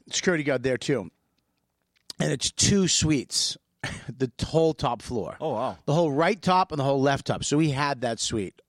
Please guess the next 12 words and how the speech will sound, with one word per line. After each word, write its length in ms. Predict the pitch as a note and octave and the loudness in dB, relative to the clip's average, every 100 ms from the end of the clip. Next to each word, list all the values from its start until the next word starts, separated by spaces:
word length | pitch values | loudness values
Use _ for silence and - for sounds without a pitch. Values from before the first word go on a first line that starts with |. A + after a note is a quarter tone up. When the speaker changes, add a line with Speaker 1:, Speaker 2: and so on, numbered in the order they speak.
| - | -8
Speaker 1:
Just 220 | C3 D3 | -2 0
me, 260 | D3+ D#3+ D#3+ | 2 2 2
Dane, 340 | C3+ C3+ C3 | 0 0 0
and 100 | A#2 | 0
Al 160 | A2 G#2+ | 0 0
Del 140 | G2+ | 0
Bene. 300 | F2 F2+ D#2 - | -2 -6 -10 -8
Three 200 | - D3 | 0 0
people. 300 | A#2 F#2+ - _ _ _ _ _ _ _ _ _ _ - - - - - | 0 -6 -10 _ _ _ _ _ _ _ _ _ _ -16 -16 -16 -20 -6
Had 320 | C3+ C#3 A#2 | 2 2 2
this 440 | A#2+ A#2 - - - _ | -2 -2 -2 -6 -16 _
massive, 960 | A#2 B2 C3 D3+ D3 D3+ - B2 G#2+ - | -2 2 4 6 6 2 -2 -6 -6 -10